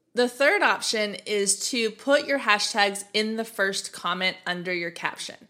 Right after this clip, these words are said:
This is my personal preference, and this is how I choose to do it. But really, in all the research that I've done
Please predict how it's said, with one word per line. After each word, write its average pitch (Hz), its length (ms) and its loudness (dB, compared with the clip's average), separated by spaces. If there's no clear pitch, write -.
This 226 140 2
is 269 120 -2
my 269 140 4
personal 254 580 -2
preference, 269 460 -2
and 208 100 -6
this 214 140 -2
is 214 80 -4
how 196 300 -2
I 175 300 0
choose 220 300 -6
to 240 120 -2
do 240 200 -2
it. 247 220 2
But 220 140 2
really, 240 400 2
in 220 100 0
all 208 240 4
the 226 100 0
research 214 440 0
that 208 120 -4
I've 196 200 -2
done 196 480 2